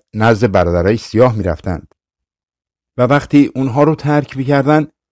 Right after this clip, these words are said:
به اون دو نفر ناسزا می‌گفتند و اونها رو نفرین می‌کردند، چون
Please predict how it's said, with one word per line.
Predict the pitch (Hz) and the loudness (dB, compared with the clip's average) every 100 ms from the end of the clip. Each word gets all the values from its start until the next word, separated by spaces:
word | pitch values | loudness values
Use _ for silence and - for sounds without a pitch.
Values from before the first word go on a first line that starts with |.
| _ _ _ _ _ - | _ _ _ _ _ -12
به | 90 | -6
اون | 143 139 | -2 0
دو | 107 | 0
نفر | 101 82 117 - - | 0 -2 -2 -4 -6
ناسزا | 95 92 82 92 85 120 | -4 -4 -4 -6 -4 -4
می‌گفتند | 101 85 - 95 95 | -4 -8 -8 -8 -6
و | 98 - | -6 -6
اونها | 101 98 | -4 -2
رو | 113 110 | 0 0
نفرین | 98 87 120 113 | -4 -4 -6 -6
می‌کردند، | 95 92 90 90 | -4 -4 -4 -4
چون | 87 139 | 0 0